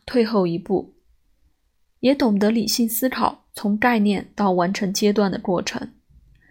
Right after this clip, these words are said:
这些都是你胜于他人的长处。你掌握整体情况的能力近乎本能。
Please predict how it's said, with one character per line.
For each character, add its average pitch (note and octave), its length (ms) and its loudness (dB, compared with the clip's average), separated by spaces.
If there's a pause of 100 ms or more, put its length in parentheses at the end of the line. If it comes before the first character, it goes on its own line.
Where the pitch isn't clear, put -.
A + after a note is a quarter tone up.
(300)
这 B3 140 6
些 A#3+ 240 2
都 C4+ 200 2
是 C4+ 140 -2
你 G3+ 220 0
胜 A3 280 2
于 F3+ 120 -2
他 G#3+ 260 -2
人 G3 140 2
的 F3 100 -4
长 - 300 -6
处。 G#3 400 -4 (1000)
你 B3 140 2
掌 A3 320 0
握 G#3+ 120 4
整 G#3 240 0
体 A#3 160 -4
情 F#3 240 -4
况 A3 240 2
的 E3 120 -2
能 - 240 -6
力 F#3+ 280 2 (320)
近 A3 240 2
乎 F#3+ 220 -2
本 - 260 -4
能。 - 360 -8